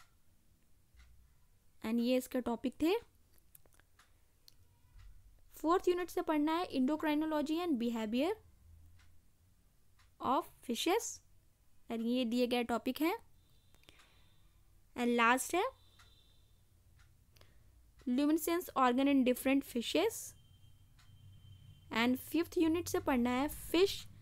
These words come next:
जेनेटिक रिसोर्सेज के बारे में, दिए गए टॉपिक को कवर करते हुए आपको ये प्रिपेयर करना है फिशरी बायोलॉजी को सेमेस्टर नाइन्थ के थर्ड पेपर के लिए।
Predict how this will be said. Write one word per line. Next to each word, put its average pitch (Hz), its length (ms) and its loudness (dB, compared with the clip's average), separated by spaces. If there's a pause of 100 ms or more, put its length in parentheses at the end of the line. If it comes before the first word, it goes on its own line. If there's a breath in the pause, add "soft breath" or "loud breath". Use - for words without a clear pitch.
(200 loud breath)
जेनेटिक 269 600 0 (200)
रिसोर्सेज 233 640 0
के 277 140 -2
बारे 269 240 4
में, 339 140 2 (840)
दिए 240 220 2
गए 277 120 2
टॉपिक 247 380 -2
को 403 160 0 (120)
कवर 240 280 0 (360)
करते 214 300 -4
हुए 262 240 0 (200)
आपको 226 380 -2
ये 294 240 0
प्रिपेयर 226 460 -4
करना 247 280 0
है 302 180 0 (680 soft breath)
फिशरी 294 400 2 (200)
बायोलॉजी 220 420 0
को 381 200 2 (1800)
सेमेस्टर 254 460 0
नाइन्थ 233 380 4
के 320 140 0
थर्ड 220 260 -2
पेपर 233 280 0
के 254 120 0
लिए। 339 240 2